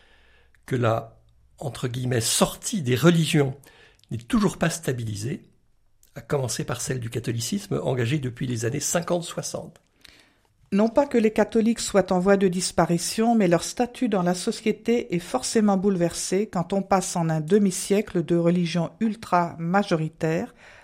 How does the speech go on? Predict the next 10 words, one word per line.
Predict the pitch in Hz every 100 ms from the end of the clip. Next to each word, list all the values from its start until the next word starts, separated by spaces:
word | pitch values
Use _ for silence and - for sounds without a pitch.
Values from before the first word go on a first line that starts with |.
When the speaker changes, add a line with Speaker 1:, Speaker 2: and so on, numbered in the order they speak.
| _
Speaker 2:
à | 175
celui | - 196 190 233
de | 175
premier | 170 - 202 196 175
groupe | 160 220 - -
des | 170
confessions | 175 160 170 - 220
minoritaires. | 196 208 190 180 180 156 135 135 - _ - - - - _ _ _
Par | - 202
exemple, | 185 190 185 180